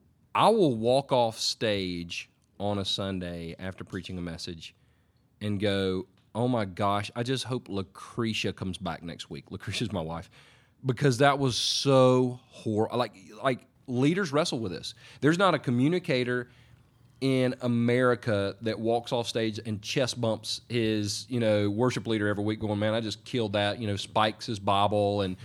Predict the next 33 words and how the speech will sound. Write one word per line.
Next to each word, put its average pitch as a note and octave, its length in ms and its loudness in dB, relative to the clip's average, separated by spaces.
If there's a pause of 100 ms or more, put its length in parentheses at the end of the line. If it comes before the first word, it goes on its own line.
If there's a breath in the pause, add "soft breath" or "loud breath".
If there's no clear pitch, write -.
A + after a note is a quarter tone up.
(360 loud breath)
and, A#2+ 240 0
uh, A#2+ 180 -10
it, - 220 -6
like, C3+ 220 4
we, C3+ 300 0
we C3+ 240 2
all B2+ 200 6
wrestle D3 280 -2
with G#2 100 -4
that. D#2 200 -10 (300)
Every C3 340 2
leader C3+ 280 2
I B2+ 40 4
know C3 160 2
wrestle A#2 300 0
with G2+ 100 -4
that. F2+ 180 -6 (260 loud breath)
I B2+ 120 6
was D#3 120 4
talking D3 260 0
to B2+ 160 0
a A2 40 2
pastor A#2+ 480 -4
that A2 120 -2
had G#2+ 80 0
been G#2+ 100 -2
a G#2 40 -6
pastor G#2 340 -6
for F#2 140 -12
twenty A2+ 540 -10
years. E2 600 -10 (580 soft breath)
Um, G#2 500 2 (100)
and G#2 640 -2